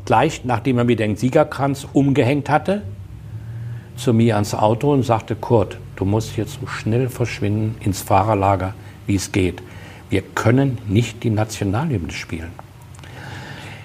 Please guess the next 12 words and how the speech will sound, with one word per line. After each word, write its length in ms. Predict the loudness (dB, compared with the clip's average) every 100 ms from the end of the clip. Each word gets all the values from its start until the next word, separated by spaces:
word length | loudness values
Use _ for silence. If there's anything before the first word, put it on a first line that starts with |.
| -18 -20 -12 -2
Jetzt 220 | 0 4
muss 180 | 4 6
man 140 | 4
sich 160 | 4 4
vorstellen, 640 | 4 4 4 2 2 0 0
eine 300 | 2 4 6
Holztribüne 800 | 4 2 -4 0 2 2 2
mit 220 | 0 -2 2
fünf 340 | 2 2 -2
bis 180 | -4 -4
achttausend 640 | -8 -8 0 0 2 0
Zuschauern, 560 | 0 0 2 2 2